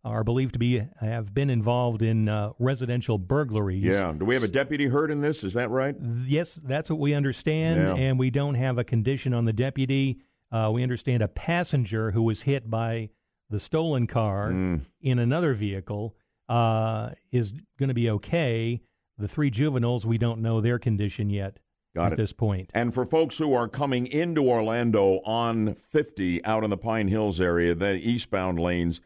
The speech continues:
Speaker 2: still, still open. You
Speaker 1: Eastbound is open.
Speaker 2: Got it.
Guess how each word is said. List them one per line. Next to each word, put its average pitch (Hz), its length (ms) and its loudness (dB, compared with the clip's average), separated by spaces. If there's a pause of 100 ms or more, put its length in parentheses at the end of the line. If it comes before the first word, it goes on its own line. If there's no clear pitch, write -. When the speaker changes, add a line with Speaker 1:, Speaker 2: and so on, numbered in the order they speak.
(120)
Speaker 2:
still, 95 600 -2
still 101 260 0
open. 60 320 -2 (220)
You 139 120 0
Speaker 1:
Eastbound 139 460 0
is 123 220 0
open. 123 460 -2 (100)
Speaker 2:
Got 76 240 0
it. - 100 -10